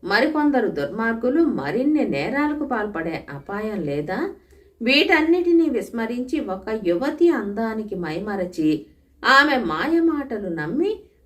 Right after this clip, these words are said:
ఒక నేరస్తుణ్ణి శిక్షించకపోగా పదవితో సత్కరించాలనుకోవడం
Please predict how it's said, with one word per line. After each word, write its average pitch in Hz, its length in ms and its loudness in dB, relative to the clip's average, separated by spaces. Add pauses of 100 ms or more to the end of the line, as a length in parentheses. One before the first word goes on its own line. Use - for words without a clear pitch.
(120)
ఒక - 160 2
నేరస్తుణ్ణి 262 800 2
శిక్షించకపోగా 202 1300 -4
పదవితో 220 520 -2
సత్కరించాలనుకోవడం 180 1600 -4